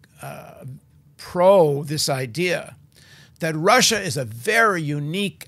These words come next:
identified civilization that def-,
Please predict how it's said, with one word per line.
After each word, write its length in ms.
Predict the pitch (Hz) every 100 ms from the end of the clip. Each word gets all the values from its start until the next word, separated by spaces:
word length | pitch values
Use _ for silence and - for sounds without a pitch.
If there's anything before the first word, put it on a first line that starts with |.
| -
identified 1080 | 147 135 - - 165 165 147 156 143 131 -
civilization 1080 | - 151 143 131 101 113 190 190 127 - - _ _ _ _ _ - _
that 240 | 151 147
def-, 260 | - - -